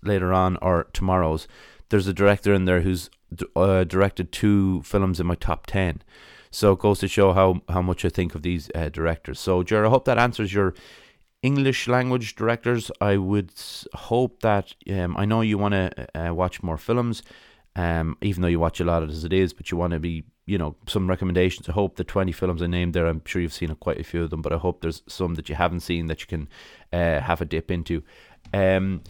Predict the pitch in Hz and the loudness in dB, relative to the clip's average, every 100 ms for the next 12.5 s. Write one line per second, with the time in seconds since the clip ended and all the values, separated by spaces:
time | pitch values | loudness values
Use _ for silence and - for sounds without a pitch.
0 | - - - 143 131 113 _ _ - _ | -20 -18 0 2 4 0 _ _ -20 _
1 | _ _ _ _ _ - 131 123 113 135 | _ _ _ _ _ -4 6 6 6 4
2 | 170 190 - - - - 113 113 107 - | 0 0 -8 -12 -14 -4 2 4 4 2
3 | - 123 123 113 - 101 95 90 - - | -2 2 2 2 0 0 2 0 -6 -20
4 | - _ - 104 95 92 107 98 - 107 | -20 _ -10 -6 -6 -6 -2 -2 0 2
5 | 156 - - 120 120 147 120 123 - 113 | 2 4 2 2 2 2 2 -4 2 4
6 | 107 - 95 95 90 - 117 113 104 - | 4 2 0 0 -2 -2 2 2 0 -2
7 | 101 85 92 - 95 98 95 90 - 87 | -2 -2 -4 -8 0 2 2 0 -4 -2
8 | 92 90 85 - 85 82 80 78 - - | 0 0 0 -2 -2 0 -2 -4 -8 -4
9 | 98 87 87 - 90 87 - 104 90 87 | -2 0 -2 -2 -2 -4 -2 -2 0 2
10 | 85 71 95 101 98 90 92 92 90 92 | 0 0 0 0 0 0 -2 -2 -4 -6
11 | 87 85 87 85 78 - - - - 85 | -8 -4 -4 -4 -6 -10 -10 -10 -8 -2
12 | 95 82 101 98 | 0 2 2 0